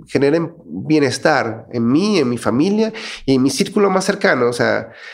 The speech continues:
pero así como que nos com-, nos convertimos en una influencia cuando, eh, hacemos esto hacia,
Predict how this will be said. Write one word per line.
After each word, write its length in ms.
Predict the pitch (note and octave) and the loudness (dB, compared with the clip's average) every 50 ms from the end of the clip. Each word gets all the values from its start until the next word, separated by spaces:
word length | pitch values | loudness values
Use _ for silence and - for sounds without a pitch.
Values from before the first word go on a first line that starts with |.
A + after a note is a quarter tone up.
| - - _ - | -20 -4 _ 2
pero 180 | C#3 C3+ C3 | 4 4 4
así 220 | B2+ B2+ C3 - D3 | 4 2 0 -2 -2
como 200 | - E3+ E3 D#3 | 0 0 0 2
que 140 | - D3 | 2 2
nos 140 | C3 B2+ B2 | 2 2 0
com-, 280 | B2+ - C3 B2+ B2 A#2+ C3 | 0 -2 0 0 0 0 0
nos 100 | C3+ C3 | 0 0
convertimos 540 | - B2+ B2 B2 B2 - D3+ E3+ F#3 E3 | -2 -2 -2 -2 -2 0 0 0 0 2
en 100 | E3+ C#3 | 2 2
una 140 | C3 C#3 D#3 | 2 2 0
influencia 840 | F3 E3+ F3 - C3 A2+ A2 A#2 C#3 F3+ G3 F#3+ - - C3 G#2+ G#2 | 0 0 0 0 2 4 4 4 2 0 -2 -2 0 0 0 0 2
cuando, 400 | A2+ A2+ A2 A2 A2 G#2+ G#2 - | 0 0 2 2 0 0 0 0
eh, 140 | - A2 A2+ E2+ | 0 2 2 0
hacemos 380 | D2+ A2 - - C3+ C#3 C3+ D3+ | 0 0 0 0 0 0 0 0
esto 460 | C#3+ B2 - - F3+ F#3 F#3 F#3 - - - _ _ _ _ _ _ - | -2 -2 0 0 0 0 -2 -4 -10 -20 -20 _ _ _ _ _ _ -4
hacia, 240 | A#2 G#2+ - C3+ | -4 -2 0 0